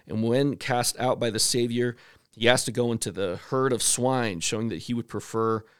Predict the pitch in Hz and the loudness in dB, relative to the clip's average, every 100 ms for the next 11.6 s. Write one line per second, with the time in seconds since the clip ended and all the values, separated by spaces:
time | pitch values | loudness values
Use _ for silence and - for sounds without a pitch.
0 | _ _ _ 113 - - 117 113 104 107 | _ _ _ -2 0 2 2 2 0 -2
1 | - 98 85 85 - 127 92 80 82 107 | -2 -2 -2 -4 -8 -6 -6 -6 -6 -6
2 | 90 65 - _ - - _ _ 123 156 | -6 -10 -16 _ -20 -20 _ _ 2 4
3 | 202 147 147 143 143 - 110 117 110 101 | 4 4 4 4 4 0 0 0 -2 -2
4 | 131 175 180 104 85 90 - - _ _ | 2 4 4 0 -4 -2 -4 -6 _ _
5 | 117 110 - - 139 135 117 - 117 113 | -2 -2 -2 2 4 4 2 0 0 0
6 | 110 101 110 113 113 - 95 - 104 - | -2 -2 0 2 2 0 -4 -2 -2 -2
7 | 92 98 131 - - - - _ _ _ | -4 0 0 -2 -8 -10 -10 _ _ _
8 | _ _ _ _ _ _ _ _ - 101 | _ _ _ _ _ _ _ _ -4 6
9 | 165 196 117 120 117 120 113 117 117 113 | 8 8 4 4 4 2 2 2 4 4
10 | 113 120 135 - - - - 131 214 214 | 2 2 2 2 -2 -18 0 4 6 6
11 | 202 180 196 214 123 | 2 2 4 4 2